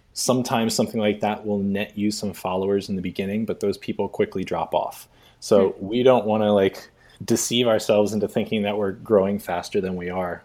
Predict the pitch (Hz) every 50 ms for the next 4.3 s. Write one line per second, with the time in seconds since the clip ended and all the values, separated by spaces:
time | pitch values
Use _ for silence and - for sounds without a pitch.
0 | - _ 101 95 95 - - - 95 95 92 92 90 - - _ _ _ - -
1 | 117 107 95 - - - - _ _ _ _ _ _ - - - - 98 98 104
2 | 104 107 107 107 101 - 95 104 110 107 110 113 110 110 107 104 104 104 107 117
3 | 123 123 104 98 98 98 98 101 101 101 - - 107 101 - - 101 98 101 -
4 | - 143 190 214 -